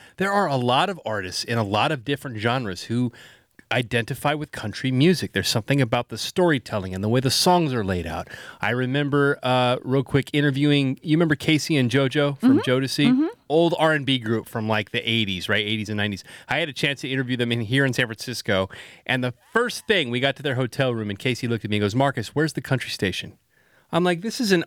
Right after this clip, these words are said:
Speaker 1: R and B group, and homeboy wants to know where the country station is."
Speaker 2: You know what still trips me out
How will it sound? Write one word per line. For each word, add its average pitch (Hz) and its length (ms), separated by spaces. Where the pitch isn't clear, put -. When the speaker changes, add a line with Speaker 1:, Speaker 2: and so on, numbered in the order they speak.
Speaker 1:
R 165 200
and 156 180
B 147 140
group, 107 360
and 123 160
homeboy 147 420
wants 135 260
to 151 60
know 123 240
where 117 320
the 107 120
country 117 320
station 95 400
is." 76 240
Speaker 2:
You 220 120
know 294 120
what 370 100
still 381 160
trips 254 300
me 220 100
out 220 320